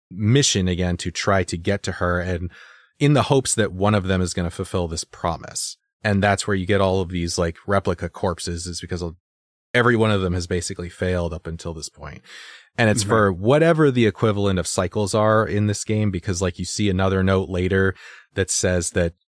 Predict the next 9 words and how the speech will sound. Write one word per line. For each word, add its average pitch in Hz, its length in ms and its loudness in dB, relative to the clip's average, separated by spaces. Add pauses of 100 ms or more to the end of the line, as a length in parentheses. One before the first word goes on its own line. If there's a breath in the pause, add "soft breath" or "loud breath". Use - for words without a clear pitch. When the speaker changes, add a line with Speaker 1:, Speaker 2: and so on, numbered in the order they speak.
(120)
Speaker 1:
it's 104 140 -4
been 87 200 0
five 92 420 0
thousand 92 680 0
cycles, 95 720 0 (340)
and, 101 160 2
like, 92 280 2
Ariane 92 540 4
is 85 260 -2